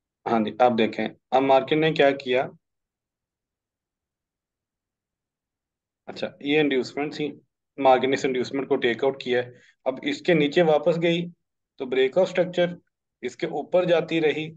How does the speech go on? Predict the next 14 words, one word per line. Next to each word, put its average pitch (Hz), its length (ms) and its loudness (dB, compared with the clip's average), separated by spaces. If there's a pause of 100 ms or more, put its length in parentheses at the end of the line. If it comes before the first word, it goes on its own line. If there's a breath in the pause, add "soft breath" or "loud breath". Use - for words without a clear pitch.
(380)
तो 120 80 -8
फिर 135 180 -4
bullish। 120 400 0 (720)
अब 160 360 -2 (220)
ये 165 200 2
चीज 170 180 4
हमें 143 180 4
कौन 131 240 0
बताएगा, 104 560 0 (1800)
ये 160 140 4
हमें 160 180 4
कैसे 143 220 4
पता 123 200 2
चलेगा? 101 360 -4